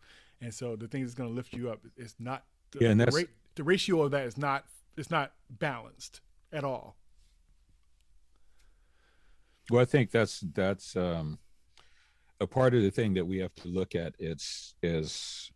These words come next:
Speaker 2: you know, what's happening in, in life around us, you know, because,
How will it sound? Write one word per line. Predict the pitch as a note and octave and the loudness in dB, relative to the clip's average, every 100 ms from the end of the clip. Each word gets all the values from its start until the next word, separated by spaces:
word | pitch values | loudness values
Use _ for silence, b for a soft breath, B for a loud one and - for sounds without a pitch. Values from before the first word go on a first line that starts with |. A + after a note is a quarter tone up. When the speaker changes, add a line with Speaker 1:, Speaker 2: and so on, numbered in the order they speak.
| - | -2
Speaker 2:
you | E2+ | 2
know, | E2 D#2 D2+ - - _ _ _ | 2 2 -2 -6 -14 _ _ _
what's | D#2 F#2+ F#2+ | 0 2 2
happening | - F#2+ - E2+ D#2+ | 2 0 -2 -4 -4
in, | D2 C2+ D2 - - | -6 -8 -12 -14 -8
in | E2 | -6
life | D2+ E2 E2+ - | -2 0 -2 -4
around | C#2 C#2+ F2 E2+ C#2+ | -6 -4 -4 -4 -6
us, | A1 - - b b b b b b b _ | -6 -8 -10 b b b b b b b _
you | G#2+ G#2 | 2 4
know, | G2+ | 4
because, | G2+ G2 B2 G#2 - - | 4 6 6 6 0 -8